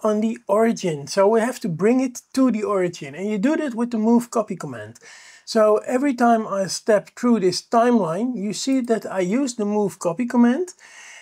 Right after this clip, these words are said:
and I just use it to align, uh, everything on that, uh, yeah, on that origin that you see here. So here it's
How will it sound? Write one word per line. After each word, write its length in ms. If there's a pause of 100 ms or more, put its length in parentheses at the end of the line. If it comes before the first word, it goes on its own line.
(120)
and 360
I 220 (100)
just 460
use 320
it 260 (420)
to 320 (100)
align, 640 (360)
uh, 300 (100)
everything 640 (460)
on 420 (380)
that, 500 (380)
uh, 580 (100)
yeah, 200 (120)
on 200
that 220 (180)
origin 580
that 220
you 80
see 240
here. 280 (400)
So 260
here 280
it's 320